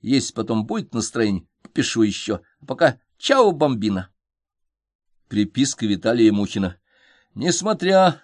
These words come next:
на настоятельные просьбы милейшей Надежды Николаевны, я сдержу слово, данное мною Инночке, касательно превратности её записок. Сам я их не читал и другим читать не дам".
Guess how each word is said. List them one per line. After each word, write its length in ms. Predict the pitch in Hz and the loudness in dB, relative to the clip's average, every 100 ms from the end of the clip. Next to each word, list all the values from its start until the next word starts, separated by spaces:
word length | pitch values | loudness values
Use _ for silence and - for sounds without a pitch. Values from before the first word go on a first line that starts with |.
| - | -8
на 120 | 170 | -4
настоятельные 760 | 160 - 143 190 175 170 156 139 | -4 -2 0 0 0 -2 -2 -2
просьбы 480 | 131 170 131 156 143 | 0 0 2 0 0
милейшей 500 | 131 147 156 - 123 | 0 2 0 0 -4
Надежды 400 | 113 147 120 113 | -2 -2 -2 -4
Николаевны, 580 | 104 110 156 170 160 | -2 2 4 2 -2
я 280 | 131 110 127 | -2 0 -2
сдержу 540 | 98 98 110 98 165 - | -2 0 0 0 -2 -2
слово, 520 | - 185 208 180 - _ _ _ | -4 -2 0 0 -2 _ _ _
данное 560 | - 165 175 165 160 147 | -2 4 4 2 -2 -2
мною 320 | 143 139 123 | 0 2 4
Инночке, 640 | 147 160 131 - 127 - _ _ _ | 4 2 -4 -4 -6 -6 _ _ _
касательно 480 | - 120 104 113 | -4 -2 0 -2
превратности 880 | 104 101 98 131 190 - 165 - - | 0 0 4 4 4 -2 -6 -6 -4
её 100 | 151 | -2
записок. 560 | 127 131 143 - - - _ _ _ _ _ _ _ _ _ _ | -2 -4 -8 -8 -14 -18 _ _ _ _ _ _ _ _ _ _
Сам 340 | - - - 170 | -18 -8 -4 0
я 80 | 123 | -2
их 120 | - | 0
не 140 | 107 | -2
читал 340 | - - 104 104 | -4 0 2 2
и 40 | |
другим 320 | 123 120 107 | 0 0 0
читать 480 | 101 - 107 95 - - | 0 -2 -2 -2 -8 -10
не 120 | 101 | -2
дам". 300 | 101 98 | 0 0